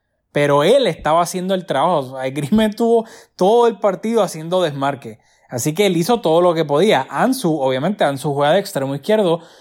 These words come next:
por ende hace bastante sentido que el, si el Leganés estaba poblando el medio campo, el centro del campo, perdón, pues, las bandas era donde no tenía mucha gente, por ende era bastante fácil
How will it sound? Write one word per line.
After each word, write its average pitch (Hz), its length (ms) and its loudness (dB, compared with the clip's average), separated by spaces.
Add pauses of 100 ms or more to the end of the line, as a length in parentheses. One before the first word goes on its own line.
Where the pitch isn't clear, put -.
(140)
por 147 180 0
ende 185 360 0
hace 147 240 0
bastante 170 360 -2
sentido 190 440 0
que 165 80 -6
el, 139 180 -4
si 139 160 -6
el 127 100 -4
Leganés 127 400 -2
estaba 135 420 -2
poblando 156 520 0
el 160 80 -2
medio 165 300 0
campo, 175 500 -2 (380)
el 139 120 -4
centro 165 380 0
del 185 140 0
campo, 202 380 0
perdón, 170 380 0 (240)
pues, 135 300 -4
las 139 320 -2
bandas 180 480 0 (360)
era 151 300 0
donde 147 440 -2
no 147 240 -2
tenía 147 320 -2
mucha 139 280 -4
gente, 196 300 0
por 135 180 0
ende 196 320 2
era 135 140 4
bastante 151 400 -2
fácil 196 360 0